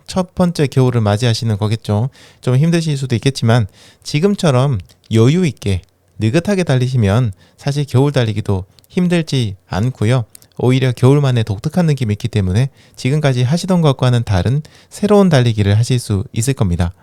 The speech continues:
아, 그리고 한 가지 이제 좀 걱정되는 부분을 좀 얘기 드리자면 저희 기후일 수도 있는데요. 보통 이렇게 삼십 분 달리기를 성공하신 분들이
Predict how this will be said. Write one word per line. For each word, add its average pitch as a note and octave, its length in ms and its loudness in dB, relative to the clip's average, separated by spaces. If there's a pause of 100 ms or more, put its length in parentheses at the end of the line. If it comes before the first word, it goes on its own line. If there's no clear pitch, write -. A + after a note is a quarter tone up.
(680)
아, G#2+ 200 0
그리고 D#3 520 4
한 C#3 140 0
가지 D#3+ 180 0
이제 A#2 100 0
좀 G2 200 -4
걱정되는 F3 580 2
부분을 B2 380 2
좀 G2+ 360 -4 (340)
얘기 G#2+ 180 0
드리자면 C3 400 2
저희 A2 220 2
기후일 E3+ 540 0
수도 C#3 440 -2
있는데요. A2+ 580 0 (300)
보통 F3 300 0
이렇게 F3 300 0
삼십 G3 320 -2
분 E3 120 -2
달리기를 C3+ 400 0
성공하신 E3 560 0
분들이 G#2 480 0